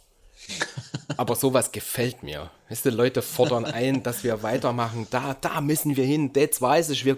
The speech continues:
Speaker 2: wir kriegen die Millionen, Lukas. Wir schaffen das.
Speaker 1: <laughs>
Speaker 2: Ich
Speaker 1: Wir
Speaker 2: weiß
Speaker 1: schaffen
Speaker 2: das.
Speaker 1: das. Yes, yes.
Speaker 2: Wir schaffen das, ich weiß
Speaker 1: Naja,
Speaker 2: das.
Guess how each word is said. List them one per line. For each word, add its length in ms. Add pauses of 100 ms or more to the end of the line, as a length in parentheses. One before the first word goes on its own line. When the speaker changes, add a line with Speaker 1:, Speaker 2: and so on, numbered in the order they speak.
(120)
Speaker 2:
wir 160
kriegen 360
die 100
Millionen, 680
Lukas. 400
Wir 100
schaffen 380
das. 260 (680)
Speaker 1:
<laughs> 100 (580)
Speaker 2:
Ich 120
Speaker 1:
Wir 60
Speaker 2:
weiß 100
Speaker 1:
schaffen 180
Speaker 2:
das. 200
Speaker 1:
das. 80
Yes, 380
yes. 180
Speaker 2:
Wir 40
schaffen 360
das, 180
ich 80
weiß 160
Speaker 1:
Naja, 320
Speaker 2:
das. 100